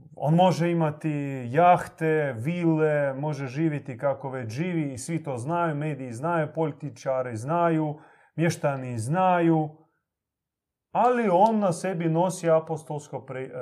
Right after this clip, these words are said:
e, nasljeđe i onaj koga on blagoslovi biti svećenik,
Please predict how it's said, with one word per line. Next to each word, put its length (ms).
e, 20
nasljeđe 600
i 360
onaj 440
koga 340
on 300
blagoslovi 1000
biti 480
svećenik, 680